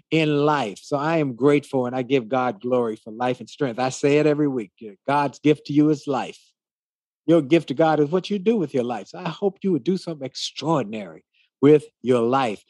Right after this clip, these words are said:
and make a difference. And then I want to take a moment to thank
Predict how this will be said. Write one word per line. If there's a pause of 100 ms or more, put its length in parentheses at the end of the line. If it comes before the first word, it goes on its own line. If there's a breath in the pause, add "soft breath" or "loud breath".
(160 soft breath)
and
make
a
difference.
And
then
I
want
to
take
a
moment (280 soft breath)
to
thank